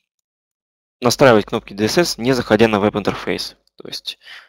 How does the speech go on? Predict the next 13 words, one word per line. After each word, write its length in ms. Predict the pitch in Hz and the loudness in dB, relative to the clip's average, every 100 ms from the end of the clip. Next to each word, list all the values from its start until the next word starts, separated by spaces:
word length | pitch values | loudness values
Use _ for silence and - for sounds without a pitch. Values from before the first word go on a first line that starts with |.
| - | -16
для 80 | 120 | -4
кого-то 220 | 117 110 | -4 -2
это 120 | - | -6
может 240 | 101 98 - | -6 -10 -12
пробле-, 320 | 101 101 101 | -10 -8 -8
проблематично 840 | - 113 107 110 110 - - - | -4 -4 0 0 0 -2 -6 -6
быть. 260 | 90 - - _ - - - - _ | -12 -12 -14 _ -20 -20 -20 -20 _
Каждый 300 | 104 95 104 | -6 -2 -2
раз 60 | 95 | -2
заходить. 580 | - 135 165 - - _ _ - | -6 -6 -6 -8 -12 _ _ -20
Сделано 340 | 104 139 139 | -4 -2 -2
это 360 | 104 - - 95 | -4 -6 -10 -10
для 440 | 92 101 101 | -4 0 0